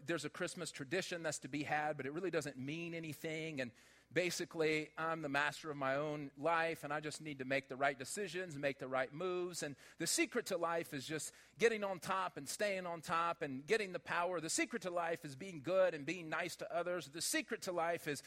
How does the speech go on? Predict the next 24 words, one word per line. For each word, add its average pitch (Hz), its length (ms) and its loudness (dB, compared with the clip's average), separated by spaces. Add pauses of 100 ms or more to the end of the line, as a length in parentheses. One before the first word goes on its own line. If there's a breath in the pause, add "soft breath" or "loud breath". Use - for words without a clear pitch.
(240 loud breath)
having 240 240 2
enough 220 260 2
money 202 300 2
to 180 80 -4
take 196 260 -2
care 208 340 4
of 160 140 0 (300 loud breath)
myself 208 560 6
and 170 100 -6
my 165 100 -2
family 208 400 0
when 175 120 0
I'm 180 100 0
in 175 60 -4
emergencies. 190 760 0
Or 165 60 -6
the 156 80 -8
secret 240 400 0
to 185 120 2
life 170 380 4
is 156 320 2
fame 208 520 2
and 160 100 -10
fortune. 202 480 -2